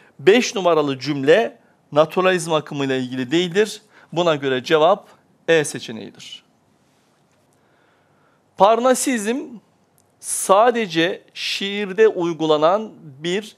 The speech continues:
edebi akımdır sevgili öğrenciler. Peki özellikleri nelerdir? Hemen ona bakalım. On dokuzuncu yüzyılın sonlarında romantizme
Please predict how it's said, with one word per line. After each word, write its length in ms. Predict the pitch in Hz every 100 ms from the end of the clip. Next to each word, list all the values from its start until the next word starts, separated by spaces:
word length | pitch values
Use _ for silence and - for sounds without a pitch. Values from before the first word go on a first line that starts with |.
| -
edebi 460 | 180 165 151 185 208
akımdır 680 | 151 175 151 131 123 - _ _ -
sevgili 440 | - 139 127 127
öğrenciler. 760 | 123 120 120 127 147 220 - - _ _ _ - _ _ -
Peki 500 | 220 - 202 226 - _ _ _ 185
özellikleri 840 | 196 214 220 214 202 214 214 196
nelerdir? 540 | 175 156 139 151 240 170
Hemen 260 | 165 156
ona 240 | 160 156 139
bakalım. 460 | 135 139 156 240 - _ _ _ - _ _ _ _ - _ -
On 300 | 233 294 254
dokuzuncu 600 | 240 233 220 233 214 254
yüzyılın 560 | 220 214 180 208 240
sonlarında 880 | 254 - 196 190 185 180 180 170 143 - _ _ _ _ _ _ _ -
romantizme 1300 | 135 160 180 196 208 - 214 185 208 175 185 233